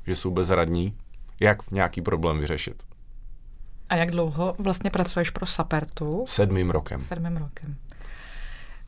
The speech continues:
Speaker 2: Máš, Michale, děti?
Speaker 1: Mám dvě.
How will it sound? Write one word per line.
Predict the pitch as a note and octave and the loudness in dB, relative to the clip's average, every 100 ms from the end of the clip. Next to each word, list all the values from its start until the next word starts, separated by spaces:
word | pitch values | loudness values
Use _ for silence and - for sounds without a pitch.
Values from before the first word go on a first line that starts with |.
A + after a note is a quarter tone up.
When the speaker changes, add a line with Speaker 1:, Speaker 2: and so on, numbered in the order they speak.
| - - - | -10 -10 4
Speaker 2:
Máš, | F3 F3+ | 6 6
Michale, | G3 F#3+ G3+ | 4 6 6
děti? | G3 F3+ - - F#3+ - - - | 6 2 2 -8 -10 -12 -10 -4
Speaker 1:
Mám | - D#2 C#2+ G2 | 4 6 6 2
dvě. | D#2+ D2+ | 0 0